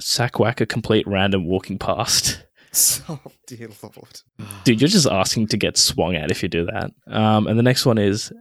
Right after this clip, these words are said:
Speaker 1: nang while ordering at McDonald's. <laughs>
Speaker 2: So we started with the, we've got, we've got, like, you know, assault a stranger and then, you know, take some illicit drugs at the same time.
Speaker 1: And then you get to thirty points, and here it's eat a live small animal. <laughs>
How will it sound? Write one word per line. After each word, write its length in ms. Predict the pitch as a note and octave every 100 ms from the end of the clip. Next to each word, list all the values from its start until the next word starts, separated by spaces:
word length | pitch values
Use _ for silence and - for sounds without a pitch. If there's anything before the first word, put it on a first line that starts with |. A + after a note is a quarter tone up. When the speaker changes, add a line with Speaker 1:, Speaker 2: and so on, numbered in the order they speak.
| _ -
Speaker 1:
nang 480 | C3 G#2+ A2+ A#2 C3
while 240 | G#2+ G#2 -
ordering 420 | G#2+ G#2+ A2+ A#2+
at 140 | G#2+ -
McDonald's. 720 | F#2+ - D#2+ A1 - - -
<laughs> 540 | - - - - - - - - - - - -
Speaker 2:
So 220 | - C#3+
we 80 | C3+
started 320 | D3 D#3 D#3
with 120 | C#3+ -
the, 200 | A#2 B2+
we've 120 | C#3+
got, 160 | F3+
we've 120 | D#3 D3
got, 280 | F3+ - B2
like, 280 | A#2 - -
you 160 | A#2+ A2
know, 120 | G#2 -
assault 400 | - C#3+ D3 -
a 60 |
stranger 580 | - - G#2+ A#2+ D#3 A3+ -
and 160 | B2 A#2+
then, 320 | A#2 A#2 A2+ - -
you 80 | A2+
know, 100 | E3 -
take 200 | C3 B2+
some 360 | B2+ A2+ A2 - -
illicit 300 | B2 - A#2
drugs 320 | A#2 B2+ C#3
at 60 | -
the 60 |
same 220 | C#3 C3+
time. 280 | C#3+ E3+ - _ _ -
Speaker 1:
And 160 | A2+
then 180 | G#2+ G#2+
you 60 | A#2
get 100 | C#3+
to 60 | B2
thirty 200 | B2+ B2
points, 320 | - G2 G#2+
and 100 | F2+
here 200 | E3 B2
it's 360 | A2 - - - _ -
eat 200 | C#3 B2
a 60 |
live 340 | A2+ G2+ A2+ A#2
small 380 | - A#2+ A#2 G2+
animal. 320 | A#2 -
<laughs> 60 | A#3+